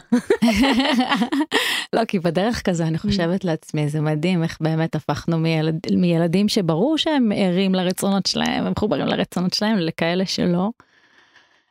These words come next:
Speaker 1: וכזה לנסות להיזכר על עצמי, את יודעת, יש לי מין תחושה כללית כזאת של,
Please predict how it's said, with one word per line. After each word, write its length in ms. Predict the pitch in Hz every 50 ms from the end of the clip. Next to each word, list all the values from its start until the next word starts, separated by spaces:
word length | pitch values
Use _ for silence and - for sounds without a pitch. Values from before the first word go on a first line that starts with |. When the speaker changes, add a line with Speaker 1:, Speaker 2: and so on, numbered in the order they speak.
| _ _ _
Speaker 1:
וכזה 400 | 180 180 170 - - 170 156 170 156
לנסות 380 | 156 151 151 156 - - 196 -
להיזכר 440 | 233 254 233 175 175 147 - - 214
על 180 | 226 247 240 180
עצמי, 540 | 160 - - - - 175 170 214 240 247
את 80 | 220 -
יודעת, 140 | 220 220 -
יש 180 | 208 - -
לי 100 | 269 285
מין 200 | 277 254 262 269
תחושה 440 | 254 - - - 196 165 - - 226 247 -
כללית 400 | - 208 170 170 170 190 - - -
כזאת 460 | - - 285 262 190 175 165 165 - -
של, 420 | - - 170 160 160 160 160 165